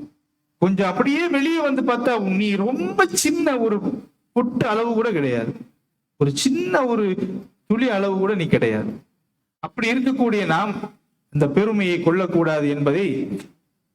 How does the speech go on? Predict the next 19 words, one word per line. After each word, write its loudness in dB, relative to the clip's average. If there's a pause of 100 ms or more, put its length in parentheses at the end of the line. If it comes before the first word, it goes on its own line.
(760)
பெருமானார் 0
ஸல்லல்லாஹு 0
அலைஹி 0
வஸல்லம் 0
அவர்களும் 0
நமக்கு 0
சொல்லித் 0
தருகிறார்கள். 0 (420)
"எவனுடைய 0
உள்ளத்தில் 0
கடு 0
அளவு -2
பெருமை 0
இருந்ததோ, 0 (440)
அவன் 0 (120)
சு-, 0 (160)
சுவனம் 0
பெகம் 0
பெற, 2